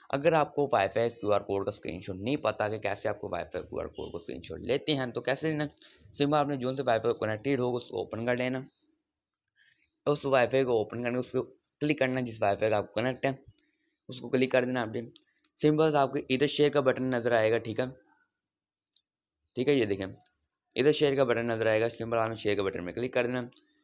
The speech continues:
उसके बाद ये पासवर्ड मांगेगा, पासवर्ड आपने टाइप कर देना, ठीक है, ठीक है। मैंने पासवर्ड टाइप कर दिया,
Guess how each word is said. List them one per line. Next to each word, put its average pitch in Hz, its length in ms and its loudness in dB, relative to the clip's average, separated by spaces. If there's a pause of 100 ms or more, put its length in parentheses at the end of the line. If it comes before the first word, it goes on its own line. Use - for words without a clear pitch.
(100)
उसके 139 220 -4
बाद 151 120 6
ये 147 140 4
पासवर्ड 127 360 2
मांगेगा, 131 380 0
पासवर्ड 95 380 0
आपने 92 140 -6
टाइप 107 240 -2
कर 120 120 2
देना, 123 200 -4
ठीक 127 160 -2
है, 139 120 -6 (1600)
ठीक 117 100 -4
है। 139 60 -2
मैंने 131 140 0
पासवर्ड 90 320 -2
टाइप 87 240 -6
कर 123 140 0
दिया, 135 240 0